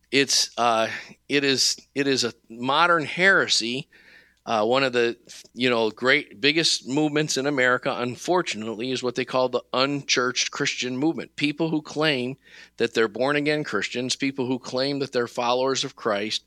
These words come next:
but have nothing to do with any local expression of his body. And let me tell you, even if, uh, you haven't necessarily found a church that has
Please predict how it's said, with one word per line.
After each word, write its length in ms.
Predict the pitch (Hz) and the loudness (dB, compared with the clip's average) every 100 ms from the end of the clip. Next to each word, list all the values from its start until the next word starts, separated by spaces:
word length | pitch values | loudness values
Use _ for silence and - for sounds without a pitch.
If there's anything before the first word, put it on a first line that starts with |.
| - - - | -18 -20 -12
but 140 | - 135 | -2 2
have 220 | 151 143 | 2 2
nothing 500 | 123 147 190 190 180 | 0 0 2 0 0
to 140 | - | -2
do 500 | 147 160 160 131 123 - _ - - - _ | -4 0 0 2 -2 -6 _ -20 -20 -20 _
with 180 | 127 127 | 0 2
any 240 | 135 139 | 2 2
local 400 | 120 123 - 127 | 2 2 2 -2
expression 480 | 120 - 127 - 135 | -2 -2 -2 0 -4
of 100 | 135 | -4
his 160 | 139 | -6
body. 480 | - 156 156 - 175 - _ - - - - - _ _ _ _ - - - - - - - - - - - _ | -2 -4 -4 -10 -18 -20 _ -20 -20 -20 -20 -20 _ _ _ _ -20 -20 -20 -20 -20 -20 -20 -20 -20 -20 -20 _
And 300 | 135 139 127 - | 0 2 0 -6
let 320 | 127 143 156 | -14 -2 0
me 140 | 208 190 | 2 0
tell 220 | - 190 | 2 4
you, 160 | 156 113 - | 2 0 -6
even 420 | 185 233 254 214 | -6 -2 -4 -2
if, 400 | 170 170 - - | 0 0 0 -6
uh, 340 | 135 135 127 123 - - - - - | 0 2 2 0 -4 -18 -20 -20 -12
you 160 | 139 156 | -2 0
haven't 340 | 165 160 156 | 2 2 0
necessarily 680 | 139 147 147 135 151 147 139 | -2 0 2 2 2 0 -2
found 580 | - 143 147 147 120 98 123 | 0 2 4 2 -2 -8 -6
a 60 | |
church 380 | - 156 151 - | 0 2 0 -2
that 140 | 131 | -4
has 420 | 117 131 131 127 | 0 0 0 -2